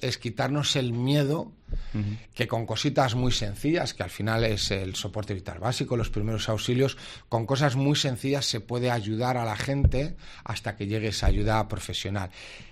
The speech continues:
Speaker 1: ¿Quién suele preguntar más? Pues curiosamente los padres, eh, o madres primerizos,
Speaker 2: Ujú.
Speaker 1: claro, que tienen bebé y les preocupa, pues,
Speaker 2: Ujú.
Speaker 1: ese atragantamiento.
Speaker 2: Que viene sin instrucciones.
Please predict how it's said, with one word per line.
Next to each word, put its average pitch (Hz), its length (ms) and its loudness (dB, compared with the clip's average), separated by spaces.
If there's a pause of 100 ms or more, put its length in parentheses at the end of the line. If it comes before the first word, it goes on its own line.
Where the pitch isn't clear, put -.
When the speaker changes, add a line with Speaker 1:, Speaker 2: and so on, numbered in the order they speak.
(160)
Speaker 1:
¿Quién 185 280 4
suele 175 360 4
preguntar 135 760 0
más? 147 340 2
Pues 113 400 -6
curiosamente 147 800 0
los 135 240 0
padres, 131 800 0
eh, 113 160 -4
o 113 120 -2
madres 127 460 0
primerizos, 135 840 0
Speaker 2:
Ujú. 87 440 -10
Speaker 1:
claro, 110 180 6
que 110 120 -4
tienen 120 260 -2
bebé 151 560 4
y 123 80 -4
les 107 160 -4
preocupa, 113 560 -6
pues, 110 240 0
Speaker 2:
Ujú. 107 80 0
Speaker 1:
ese 117 220 0
atragantamiento. 120 840 2
Speaker 2:
Que 135 60 6
viene 143 100 6
sin 160 140 6
instrucciones. 143 800 4